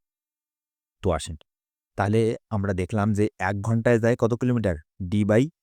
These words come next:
পি কিলোমিটার। এটা কোথায়? স্রোতের প্রতিকূলে, অর্থাৎ নৌকাটা যখন স্রোতের বিপরীত দিকে যায়, তখন সে এক ঘন্টায় ডি by পি কিলোমিটার যায়। এটা কার হিসেব অনুযায়ী? এটা হচ্ছে যে, বা, আমাদের যে প্রশ্নে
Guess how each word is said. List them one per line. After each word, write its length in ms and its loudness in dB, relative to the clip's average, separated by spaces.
পি 140 2
কিলোমিটার। 400 0
এটা 140 -2
কোথায়? 340 0
স্রোতের 440 -2
প্রতিকূলে, 460 -4
অর্থাৎ 280 -2
নৌকাটা 340 2
যখন 300 0
স্রোতের 340 -2
বিপরীত 360 0
দিকে 200 0
যায়, 220 -2
তখন 240 0
সে 220 0
এক 220 -2
ঘন্টায় 420 0
ডি 200 2
by 240 6
পি 140 2
কিলোমিটার 440 2
যায়। 180 -8
এটা 160 0
কার 220 4
হিসেব 240 0
অনুযায়ী? 300 0
এটা 180 0
হচ্ছে 180 -4
যে, 160 0
বা, 380 -2
আমাদের 380 0
যে 220 0
প্রশ্নে 480 -2